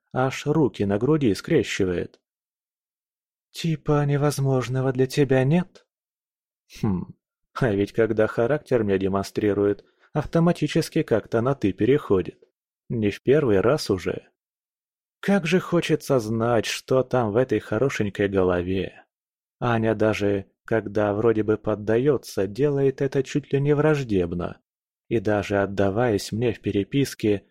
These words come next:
моментами как будто дерзила, инициативу перехватывала. Для влюбленных преград не существует. Специально говорю именно это, глядя ей в глаза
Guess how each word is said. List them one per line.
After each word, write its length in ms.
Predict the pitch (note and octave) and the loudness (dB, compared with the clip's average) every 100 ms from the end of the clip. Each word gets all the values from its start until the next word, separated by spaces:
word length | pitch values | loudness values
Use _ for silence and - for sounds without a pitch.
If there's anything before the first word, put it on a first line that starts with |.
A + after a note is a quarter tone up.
| _ - | _ -2
моментами 720 | D#3+ E3 D#3 D#3 C3+ C3+ C3+ | 0 2 0 -2 -2 -2 -2
как 280 | C3 C#3 A#2 | 0 -2 0
будто 340 | B2+ C3+ - | -2 0 0
дерзила, 720 | B2 B2+ A#2+ A2+ D3+ F2+ - - _ _ | 2 2 2 0 0 -2 -6 -14 _ _
инициативу 800 | A2+ G2+ - G2+ F#2 - E3 C#3 | -4 -4 -2 0 0 -2 0 0
перехватывала. 1040 | - G#2 G#2 - G2 - F#2 F2 - - - _ _ _ _ _ _ _ _ _ _ - | 0 0 0 0 -2 0 -2 -2 -6 -10 -20 _ _ _ _ _ _ _ _ _ _ -20
Для 340 | F2 E2+ G2 | -14 -4 -2
влюбленных 800 | A#2 D3+ C#3 D3+ F3 E3 E3 - | 0 0 0 0 2 2 0 -2
преград 460 | C3 C#3+ B2+ D3 - | 0 0 2 -2 -2
не 100 | C#3 | -2
существует. 1120 | C#3+ C3+ C3+ - - G#2 C3 E2+ - - _ _ _ _ _ | -2 0 -2 -2 -4 0 0 0 -6 -20 _ _ _ _ _
Специально 720 | - G#2+ - - G2+ F#2+ G2 | -6 -4 -2 0 0 2 0
говорю 460 | G2+ G2 F#2+ F#2+ F#2+ | 0 2 2 0 0
именно 600 | - G2 G2 G2+ G2 A#2 | -2 -2 -2 0 0 2
это, 320 | A#2+ - G2+ | 0 0 -2
глядя 360 | G2 A#2+ A#2 | 0 0 0
ей 240 | G2 G#2+ B2+ | -2 0 0
в 60 | |
глаза 600 | G2+ F#2 F2+ G#2 B2+ B2+ | 0 -2 -2 0 -2 -2